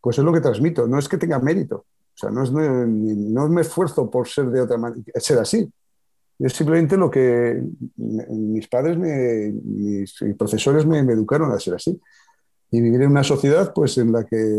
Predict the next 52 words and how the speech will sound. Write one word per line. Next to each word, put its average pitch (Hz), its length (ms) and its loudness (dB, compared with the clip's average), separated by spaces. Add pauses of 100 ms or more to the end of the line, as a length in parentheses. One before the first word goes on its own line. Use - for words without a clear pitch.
(160)
la 104 120 -4
gente 131 240 -2
a 151 40 2
mí, 170 240 0 (460)
eh, 117 380 0 (320)
eh, 113 240 0
me 123 100 0
ha 131 60 2
tratado 151 280 4
muy 139 180 4
bien, 190 480 0
he 127 80 -4
disfrutado 131 420 2
mucho 151 300 0
y, 165 180 0
y, 110 880 -2
y, 107 260 -4
y - 20 -4
me 107 200 0
siento 151 380 2
obligado 156 360 4
a 175 40 2
tratar 147 300 0
bien 165 140 2
a 139 40 0
la 104 120 -2
gente, 170 260 -2
porque 123 200 -4
es - 80 -6
que 135 100 0
creo 151 160 0
que 156 60 0
es 143 60 2
mucho 156 240 -2
más 147 140 -2
fácil 160 220 0
llegar 127 300 0
a 147 80 2
la 143 100 0
gente 135 420 -2 (160)
tratándose 131 540 0
bien 170 320 2
que - 80 -4
de 107 560 -2
otra 143 160 0
manera. 131 360 -2 (760)
No 131 180 2
es - 140 -2
un 120 600 0
esfuerzo 147 380 -2
para 104 180 -4
nada. 135 300 -2